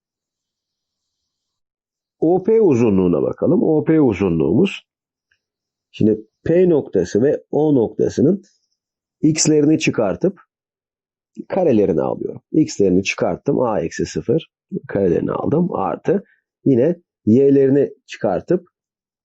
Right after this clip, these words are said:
karelerini alıyorum. İki a kare eksi sıfırın karesi. Bunda karekökü olacaktır. O P'nin uzunluğu bu. Peki O P'nin sıfıra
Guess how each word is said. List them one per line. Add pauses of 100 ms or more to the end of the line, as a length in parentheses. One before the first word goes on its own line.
(480)
karelerini
alıyorum. (180)
İki
a
kare
eksi
sıfırın (100)
karesi. (340)
Bunda
karekökü
olacaktır. (720)
O
P'nin
uzunluğu
bu. (420)
Peki
O
P'nin (480)
sıfıra